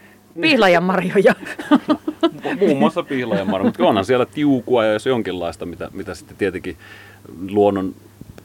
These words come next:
Speaker 1: niin kuin, vuoden ajoissa nähdään erilaisia muuttuvia
Speaker 2: Vuoden
Speaker 1: asioita.
Speaker 2: ajan anti-, antimista löydettyjä.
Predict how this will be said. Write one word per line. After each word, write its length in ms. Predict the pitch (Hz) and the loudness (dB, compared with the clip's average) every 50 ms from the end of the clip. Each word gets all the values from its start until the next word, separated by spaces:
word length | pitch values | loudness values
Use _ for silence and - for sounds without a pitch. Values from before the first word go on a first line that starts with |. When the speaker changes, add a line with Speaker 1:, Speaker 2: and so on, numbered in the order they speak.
| - - | -16 -12
Speaker 1:
niin 180 | 92 95 90 | -12 -12 -10
kuin, 220 | 82 92 92 90 - - - - - - - - 113 | -10 -10 -10 -10 -12 -14 -20 -20 -20 -20 -20 -8 2
vuoden 300 | 123 127 120 113 110 107 | 4 4 4 6 4 2
ajoissa 480 | - 110 113 110 107 101 98 - - 101 | 2 2 4 4 4 2 0 -2 -2 -2
nähdään 400 | 98 92 90 90 90 87 87 90 | -2 0 -2 -2 0 -2 -2 -2
erilaisia 440 | 92 92 90 85 82 82 87 95 90 | -2 -4 -4 -6 -6 -6 -6 -8 -6
muuttuvia 520 | 92 90 82 - - 98 - 78 82 - - | -6 -8 -8 -8 -12 -14 -12 -10 -10 -8 -4
Speaker 2:
Vuoden 200 | 180 170 160 151 | -4 -4 -4 -4
Speaker 1:
asioita. 100 | - 143 | -6 -6
Speaker 2:
ajan 240 | 143 147 143 139 135 | -6 -4 -4 -4 -4
anti-, 320 | 139 143 147 135 - 127 - | -4 -6 -8 -8 -10 -12 -6
antimista 600 | - 156 160 147 151 127 131 135 - - - 135 - | -6 -6 -4 -4 -4 -6 -6 -8 -8 -10 -12 -12 -10
löydettyjä. 560 | 147 139 131 131 - - - _ - 165 - | -8 -8 -8 -8 -8 -10 -14 _ -12 -12 -10